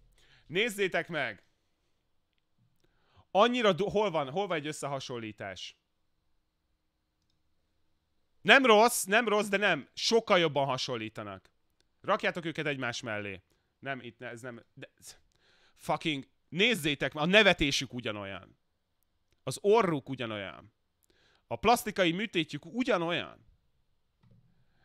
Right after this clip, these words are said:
Brad Cooper nagyon hasonlít Ben Shapiro-ra, de ez élőben az legdurvább. Nem, tesók,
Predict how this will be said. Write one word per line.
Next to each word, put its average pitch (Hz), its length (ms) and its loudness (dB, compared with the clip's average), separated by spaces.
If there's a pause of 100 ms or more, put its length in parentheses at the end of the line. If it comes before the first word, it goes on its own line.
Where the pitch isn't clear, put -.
(420)
Brad 247 380 4
Cooper 220 500 4
nagyon 214 400 4
hasonlít 190 460 0
Ben 170 180 0
Shapiro-ra, 175 580 -2
de 180 80 0
ez 180 160 0
élőben 226 460 4
az 180 140 0
legdurvább. 170 720 0 (600)
Nem, 226 240 8
tesók, 170 420 2